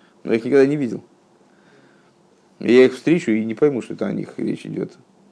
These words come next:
Ну, такая вот по, по теоретизированию, совершенно далёкое от практики, <laughs> оно рискует вот в такую, в такую ситуацию попасть. О, помните, ща-, щас в Соте только что читали, с-, что,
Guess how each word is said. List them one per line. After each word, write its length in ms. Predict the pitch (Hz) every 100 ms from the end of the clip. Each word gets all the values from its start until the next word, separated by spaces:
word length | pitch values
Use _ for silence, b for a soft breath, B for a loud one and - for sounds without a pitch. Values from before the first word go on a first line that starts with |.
| _ _ _ _ _ b b b b b _ _ _ _ _ _ _ _ _ _ _ _ _ _ _ _ _ _ -
Ну, 80 |
такая 180 | 139 117
вот 140 | 101 -
по, 140 | 117
по 200 | - 107
теоретизированию, 840 | - 127 123 123 135 156 107 95
совершенно 300 | - 120 110
далёкое 420 | 104 131 127 110 113
от 100 | 139
практики, 380 | 208 - - -
<laughs> 60 |
оно 120 | 123
рискует 460 | 139 123 - 139 -
вот 180 | 107 -
в 40 |
такую, 300 | - 107 104
в 20 |
такую 280 | - 85 120
ситуацию 380 | 110 120 110 -
попасть. 360 | - - - - - 302 B B B B B _ - _ _ _ _ _ _ _ _ _ _ _ _ _ _ _ _ _ - _ _ -
О, 200 | 143 113
помните, 520 | 131 185 151 117 107
ща-, 240 | - 120 110
щас 200 | 113 98
в 60 |
Соте 240 | - 104 101
только 160 | 107
что 160 | - 101
читали, 380 | - 104 92 107
с-, 360 | - - 113
что, 440 | 95 - 101 101